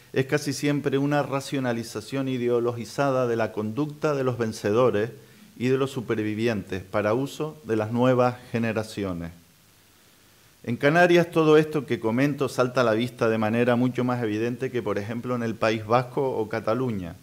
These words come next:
Y ello tiene que ver con la intensidad y alcance de la lucha antifranquista que existió en esos territorios.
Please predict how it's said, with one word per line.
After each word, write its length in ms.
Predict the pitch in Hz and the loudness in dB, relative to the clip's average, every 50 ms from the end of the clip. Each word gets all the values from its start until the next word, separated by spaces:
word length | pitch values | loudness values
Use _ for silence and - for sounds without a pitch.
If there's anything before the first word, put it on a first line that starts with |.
| - - - - _ _ _ _ _ _ _ - - _ - | -20 -20 -20 -20 _ _ _ _ _ _ _ -20 -20 _ -2
Y 80 | 113 | -2
ello 200 | 123 127 143 143 | 0 2 0 0
tiene 280 | 127 151 156 151 143 120 | 0 0 0 0 2 2
que 100 | 131 139 | 4 6
ver 220 | 147 151 156 151 | 6 6 4 4
con 120 | 151 147 135 | 2 2 2
la 60 | 127 | 2
intensidad 680 | 123 123 123 - 113 113 107 - - 123 127 143 151 | 2 0 0 -2 -2 -2 -4 -6 -4 0 0 2 2
y 100 | 151 147 | 2 2
alcance 600 | 151 139 127 - - 147 151 160 156 156 - 151 | 2 0 0 -2 -2 -4 -2 -2 -4 -4 -2 -2
de 100 | 131 123 | 0 2
la 100 | 113 113 | 2 2
lucha 320 | 113 117 127 131 127 139 135 | 0 0 -2 -4 -4 -4 -4
antifranquista 840 | 135 127 139 131 - 131 123 123 117 - 135 143 135 - 143 127 113 | -4 -6 -8 -10 -8 -6 -6 -6 -6 -6 -6 -8 -6 -4 -4 -4 -4
que 60 | 123 | -4
existió 680 | 117 - - - 113 107 - - 127 131 135 139 139 | -8 -8 -8 -12 -12 -10 -8 -4 0 0 0 0 0
en 120 | 127 123 | -2 -2
esos 260 | 123 - - 135 127 - | -4 -4 -6 -8 -4 -2
territorios. 680 | 131 120 117 117 110 - 104 98 87 82 90 90 90 | -2 -2 -2 -2 -4 -2 -2 -2 -2 -2 -6 -10 -10